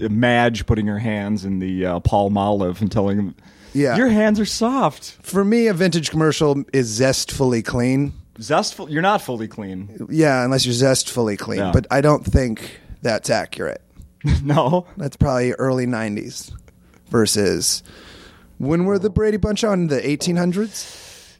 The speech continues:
Speaker 1: Yeah, I think so. Alice just kicked the bucket.
Speaker 2: Whoa,
Speaker 1: So.
Speaker 2: she'd have been, like, a hundred ninety.
Speaker 1: She, <laughs> she was a hundred ninety.
Speaker 2: Well, that's cool.
Speaker 1: That's correct. So here we are. You're in Minneapolis.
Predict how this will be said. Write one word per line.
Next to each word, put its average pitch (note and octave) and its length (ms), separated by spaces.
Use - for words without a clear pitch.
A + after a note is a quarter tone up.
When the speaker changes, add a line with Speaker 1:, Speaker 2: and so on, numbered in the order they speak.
Speaker 1:
Yeah, F#3+ 600
I D#3 100
think D3+ 140
so. B2 380
Alice B2+ 340
just - 200
kicked - 160
the - 60
bucket. G#2 400
Speaker 2:
Whoa, A#2+ 360
Speaker 1:
So. F2 60
Speaker 2:
she'd - 140
have C3+ 80
been, B2+ 100
like, A#2+ 340
a B2 60
hundred C3 200
ninety. C3+ 440
Speaker 1:
She, D3 160
<laughs> A#2 220
she - 180
was D3+ 240
a A2+ 80
hundred A2+ 280
ninety. G2+ 380
Speaker 2:
Well, C3+ 120
that's A3 200
cool. F#3 340
Speaker 1:
That's A#2+ 220
correct. A#2 460
So F3 160
here A#3+ 140
we A3+ 140
are. G#3 420
You're D#3 180
in F#3 80
Minneapolis. E3 760